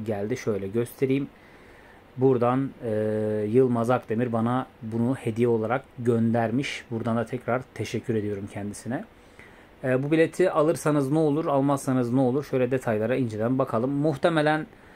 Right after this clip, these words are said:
e, dostlar almazsanız çok bir şey kaybetmiş olmazsınız. Bu tarz, e, görevlerde, bu tarz biletlerde ekstra avantaj sağlanıyor. Kimseden böyle örnek veriyorum. Önceki bilet gibi bu mitolojik Pokemon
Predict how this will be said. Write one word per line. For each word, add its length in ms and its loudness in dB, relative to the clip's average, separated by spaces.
e, 60 -2
dostlar 300 0
almazsanız 640 2
çok 260 -4
bir 60 -6
şey 120 2
kaybetmiş 500 0
olmazsınız. 640 0
Bu 100 -6
tarz, 360 2
e, 420 -2
görevlerde, 580 6
bu 80 -4
tarz 260 0
biletlerde 640 0
ekstra 440 2
avantaj 440 2
sağlanıyor. 540 -2
Kimseden 480 0
böyle 220 2
örnek 360 0
veriyorum. 340 0
Önceki 420 2
bilet 280 2
gibi 200 -6
bu 340 2
mitolojik 500 2
Pokemon 500 0